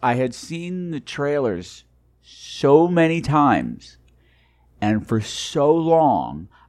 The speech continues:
I felt like I had already seen everything that the movie had for me.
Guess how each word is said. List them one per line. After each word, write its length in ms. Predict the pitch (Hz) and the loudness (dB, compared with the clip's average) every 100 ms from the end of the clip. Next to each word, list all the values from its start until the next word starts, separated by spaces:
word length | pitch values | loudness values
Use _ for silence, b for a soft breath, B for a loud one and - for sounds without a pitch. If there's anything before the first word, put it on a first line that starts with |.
| - | -4
I 120 | 135 | 0
felt 600 | 143 - - 208 190 180 | 0 -4 -2 2 2 0
like 360 | - 147 143 - | -8 -2 -2 0
I 180 | 147 135 | 0 0
had 200 | 143 127 - | 0 -4 0
already 460 | 143 147 143 139 | 4 4 4 2
seen 640 | 131 120 135 123 123 123 123 | -4 -4 -4 0 0 0 -2
everything 760 | 123 120 110 123 - 113 113 107 | -2 -2 0 -2 -2 -4 -2 -4
that 300 | 104 98 - | -4 -6 -6
the 100 | 104 | -2
movie 800 | 101 113 139 104 104 90 87 113 _ _ _ _ _ _ _ _ _ | 2 2 2 2 -2 -2 -6 -8 _ _ _ _ _ _ _ _ _
had 380 | - 190 185 151 | 0 4 4 4
for 200 | 123 120 | -4 -4
me. 240 | 82 - | -4 -12